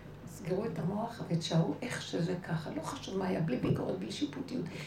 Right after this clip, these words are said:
בלי לדעת, בלי להבין, בלי כלום. ככה וזהו. זה גאולה בפני עצמה, כי לא נדרשים לכלום. חזרנו למקום הראשוני לפני עץ הדת. ושם השם מתגלה ואומר, "טוב, אז שובו אליי, עכשיו אני אטפל בכם. אתם הילדים שלי, תישענו עליי.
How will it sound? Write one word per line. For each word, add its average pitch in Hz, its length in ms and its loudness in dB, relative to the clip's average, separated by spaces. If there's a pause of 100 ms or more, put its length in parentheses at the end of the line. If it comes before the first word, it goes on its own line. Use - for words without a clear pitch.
(240)
בלי 226 200 0
לדעת, 202 380 6 (100)
בלי 190 220 6
להבין, 170 420 2
בלי 190 220 0
כלום. 165 180 -4
ככה - 320 10
וזהו. 165 320 -2 (480)
זה 190 80 4
גאולה 170 340 2
בפני 127 420 -6
עצמה, 277 280 -4
כי 190 120 0
לא 190 80 4
נדרשים 302 480 0
לכלום. 302 260 0
חזרנו 190 400 -2
למקום 214 360 -2
הראשוני 202 460 -4
לפני - 280 -4
עץ 190 140 -6
הדת. - 200 -6 (560)
ושם 294 320 -2
השם 202 300 -2
מתגלה - 400 -4
ואומר, 214 200 -4 (100)
"טוב, - 140 -8
אז 170 100 -4
שובו 196 360 -4
אליי, 165 200 -4
עכשיו - 280 -2
אני 196 160 2
אטפל - 420 -6
בכם. - 200 -10 (1040)
אתם 294 160 0
הילדים 330 420 0
שלי, 170 380 -4 (220)
תישענו 226 540 2
עליי. 180 340 -2